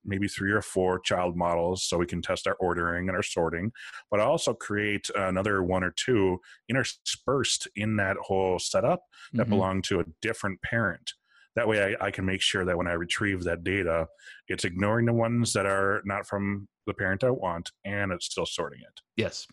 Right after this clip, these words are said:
Speaker 2: yes, that's, uh, that's definitely a good, uh, practice to get into. You, you don't wanna go nuts with it. Like, where, where does it
Speaker 1: Right.
Speaker 2: end? Like, do I have to create a hundred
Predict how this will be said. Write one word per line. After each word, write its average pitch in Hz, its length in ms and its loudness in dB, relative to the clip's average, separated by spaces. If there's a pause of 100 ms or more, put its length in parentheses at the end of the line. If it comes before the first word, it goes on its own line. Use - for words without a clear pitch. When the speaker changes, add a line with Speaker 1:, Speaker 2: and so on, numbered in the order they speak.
Speaker 2:
yes, 101 300 2
that's, 113 360 4
uh, 98 240 0 (640)
that's 135 220 0
definitely 131 480 2
a 101 80 2
good, 104 400 0
uh, 101 180 -4
practice 101 480 -2
to - 100 -8
get 98 140 -4
into. 98 240 -2
You, 170 160 0
you 208 100 0
don't 220 80 4
wanna 180 140 2
go 127 80 4
nuts 104 320 0
with 92 140 -4
it. 104 180 -2
Like, 95 140 -2
where, 110 340 2
where 127 240 2
does 113 160 0
it 107 80 2
Speaker 1:
Right. 98 160 6
Speaker 2:
end? 98 340 0
Like, 98 200 0
do 101 100 2
I 101 60 2
have 110 100 -2
to - 80 -12
create 104 220 -2
a 90 40 -4
hundred 143 540 0